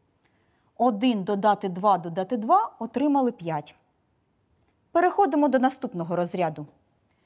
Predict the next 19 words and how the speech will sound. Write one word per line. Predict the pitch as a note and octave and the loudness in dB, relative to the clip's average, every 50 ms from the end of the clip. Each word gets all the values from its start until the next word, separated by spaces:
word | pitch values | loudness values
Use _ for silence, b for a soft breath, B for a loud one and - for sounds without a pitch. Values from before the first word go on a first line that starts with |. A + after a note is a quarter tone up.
| _ _ _ _ _ _ _ | _ _ _ _ _ _ _
Чотири | - - F#4 F4+ C#4 - A3+ G3+ F#3 F#3+ B3 D4 D4+ - - _ _ _ | 0 0 0 0 2 0 0 2 2 2 0 -2 -4 -8 -14 _ _ _
додати | - A3 G#3 D4 C#4+ A#3 E4 F4 F4 F4 - | -8 0 2 2 2 4 4 2 2 2 2
невідому | B3+ B3 B3+ A#3+ B3+ G#3+ G#3 B3 A3 G3 F#3+ | 2 4 4 2 0 -2 0 -2 -2 -2 -4
цифру, | F#3+ - - - F#3+ A3+ B3 - - F4 F4+ F4 - - _ _ _ | -6 -10 -6 -4 -2 -2 -2 -2 -4 -4 -4 -6 -8 -16 _ _ _
отримаємо | - G3+ G3+ - G#3 A#3+ B3+ C4 B3+ B3+ B3+ A#3+ A#3+ A#3+ | -2 -2 -2 0 0 2 4 4 4 4 2 0 -2 -4
сім. | - - - F3+ D#3 D3+ D3+ - _ _ _ _ _ _ _ _ _ _ _ _ _ | -6 -8 -10 -10 -10 -10 -10 -12 _ _ _ _ _ _ _ _ _ _ _ _ _
Значить, | - F3+ F#3+ A3 A3+ A#3 B3+ B3+ - D#4 - _ | -8 -2 2 4 4 4 4 2 -2 -10 -14 _
ми | - G#3+ A3+ C4 | -4 0 0 0
повинні | C4 - A#3+ A#3 G#3+ B3+ C#4 C4 A3+ G3+ | 2 2 0 2 2 2 2 2 2 0
до | F3+ E3 D4+ E4 | -2 -2 -2 -2
чотирьох | - - A3 - - F#3 E3+ G3+ C#4 E4 E4 - - _ _ _ _ _ _ _ | -2 -6 -10 -4 -4 -4 0 2 0 0 0 -4 -12 _ _ _ _ _ _ _
додавати | A3+ G#3+ F#3+ G#3 G3 G3+ C4+ - - - | 0 2 2 2 2 2 0 0 0 -6
три. | C4 - - A#3+ A#3+ G#3+ F#3 F#3+ A#3 B3+ - _ _ _ _ _ _ _ _ _ _ _ _ _ _ _ _ _ _ _ _ _ _ _ _ _ _ _ _ _ _ _ _ _ _ _ _ _ _ _ _ _ _ _ _ _ _ | -10 -6 -4 -2 -2 -2 -2 -4 -6 -10 -12 _ _ _ _ _ _ _ _ _ _ _ _ _ _ _ _ _ _ _ _ _ _ _ _ _ _ _ _ _ _ _ _ _ _ _ _ _ _ _ _ _ _ _ _ _ _
Тепер, | - E4+ E4+ E4 E4 D4+ B3 A3 A3 - _ _ _ _ | -2 -2 0 4 4 4 4 2 -2 -8 _ _ _ _
що | - - - - G4 G#4 | -10 -6 0 2 2 2
треба | G4+ - E4+ D#4+ B3+ C#4+ C#4 | 2 2 2 2 2 2 0
додати | A#3+ C#4 B3 A3 B3+ A#3+ G#3 G#3+ G#3 | 0 -2 0 2 2 2 2 0 -4
до | F#3 F3 B3 C4 | -4 0 0 0
трьох, | C4 - C#4 D4+ F#4 G#4 G4+ - - | 0 0 0 2 2 0 0 -4 -14